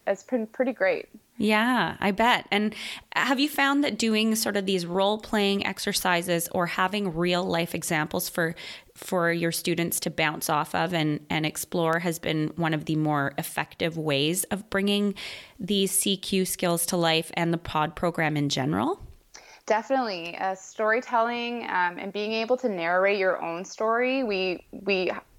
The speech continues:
Speaker 1: try to incorporate that as much as we possibly can. Uh, storytelling is actually a major form of play.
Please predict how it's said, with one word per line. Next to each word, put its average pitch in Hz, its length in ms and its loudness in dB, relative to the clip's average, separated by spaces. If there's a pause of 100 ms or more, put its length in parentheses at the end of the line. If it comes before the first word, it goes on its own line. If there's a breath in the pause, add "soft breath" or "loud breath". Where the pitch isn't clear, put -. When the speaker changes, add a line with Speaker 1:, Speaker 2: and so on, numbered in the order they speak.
(520)
Speaker 1:
try 220 220 2
to 226 120 2
incorporate 190 560 0
that 175 180 0
as 185 160 -6
much 175 240 -6
as 185 100 -12
we 185 100 -4
possibly 175 440 -4
can. 170 460 -6 (340 loud breath)
Uh, 185 340 2
storytelling 220 800 0
is 185 100 -8
actually 180 340 -2
a 170 80 -4
major 185 500 -4
form 185 240 -6
of 165 140 -8
play. - 500 0